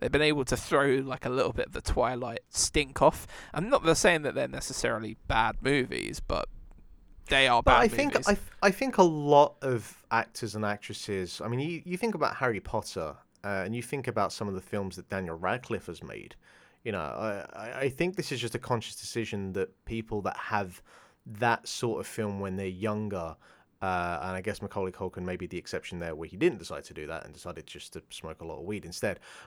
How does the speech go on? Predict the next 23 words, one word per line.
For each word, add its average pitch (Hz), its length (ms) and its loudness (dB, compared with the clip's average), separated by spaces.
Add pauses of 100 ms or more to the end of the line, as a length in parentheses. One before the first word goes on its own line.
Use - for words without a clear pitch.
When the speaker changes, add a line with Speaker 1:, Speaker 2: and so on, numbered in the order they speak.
(120)
Speaker 2:
But, 139 420 4
you 190 100 -2
know, 151 100 6
Radcliffe 175 520 2 (300)
made 139 320 2
a, 113 180 6
I 110 240 0
really 127 240 -2
feel 120 180 2
like 101 140 2
a 104 60 -10
conscious - 340 -4
choice 98 320 -4
to 98 240 -6
make 101 340 -4
films 101 500 -2
that 98 120 -2
weren't 98 560 0 (180)
just - 500 -2 (420)
within 101 640 4 (560)
the, 95 280 2 (200)
you 110 80 -8
know, 62 180 -12